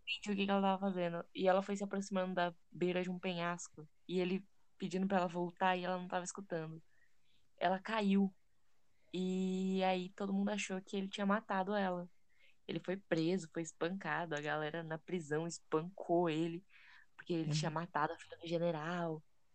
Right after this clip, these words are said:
Speaker 1: Eles só perceberam que não tinha como ter sido ele, os prisioneiros perceberam,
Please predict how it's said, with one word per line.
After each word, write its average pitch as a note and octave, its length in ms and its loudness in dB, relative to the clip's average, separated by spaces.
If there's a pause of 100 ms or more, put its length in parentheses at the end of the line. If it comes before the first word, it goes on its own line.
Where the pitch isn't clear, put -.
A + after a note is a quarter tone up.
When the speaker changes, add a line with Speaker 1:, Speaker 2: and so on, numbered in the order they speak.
(480)
Speaker 1:
Eles F#3+ 300 -4
só G3+ 220 2
perceberam G#3 640 0
que G3 260 -2
não F#3 240 0
tinha G#3 280 -2
como F#3 180 -4
ter F#3 120 -4
sido E3 260 -4
ele, F3+ 400 0
os E3+ 100 -10
prisioneiros F#3 560 -2
perceberam, F3+ 640 -2